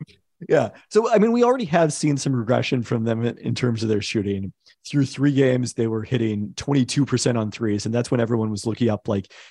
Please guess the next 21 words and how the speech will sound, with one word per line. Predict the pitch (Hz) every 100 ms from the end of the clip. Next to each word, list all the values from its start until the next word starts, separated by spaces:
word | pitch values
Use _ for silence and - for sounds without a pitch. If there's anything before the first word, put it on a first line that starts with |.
| _
"Is | 196 156
this | 147 -
the | 127
worst | 131 131
three-point | - 127 - 120
shooting | - 113 113
ati-, | 110 113 107
team | - 123
of | 110
all | 113
time?" | - 120 104 107
And | 131
comparing | 135 147 131 123
three | - 123
games | 113 113 110 98 - - _
to | 117 107
a | -
full | 110 151 139
eighty-two | 127 123 110 160
game | 139 113 113
season, | 120 107 110 107